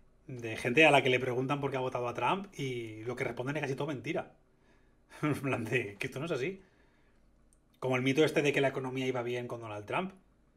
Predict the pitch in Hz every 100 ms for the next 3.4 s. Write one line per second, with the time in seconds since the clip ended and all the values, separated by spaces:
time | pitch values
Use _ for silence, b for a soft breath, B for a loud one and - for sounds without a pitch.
0 | _ _ - 107 104 117 160 196 190 -
1 | - - - 135 160 165 156 151 - _
2 | - 135 147 143 139 135 135 135 156 151
3 | 123 156 196 -